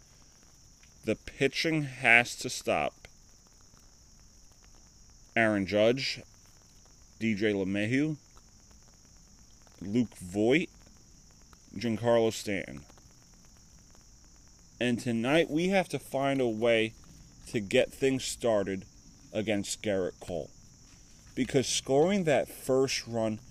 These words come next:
is going to be huge. If we can score that first run against a pitcher like Gerrit Cole and take him off the rhythm, we will win this game, but we will most importantly win this series.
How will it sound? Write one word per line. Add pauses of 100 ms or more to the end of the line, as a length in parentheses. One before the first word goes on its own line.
(240)
is
going
to
be
huge. (1040)
If
we
can
score
that
first
run
against
a
pitcher
like
Gerrit
Cole (840)
and
take
him
off
the
rhythm, (1300)
we
will
win
this
game,
but
we
will
most
importantly
win
this
series.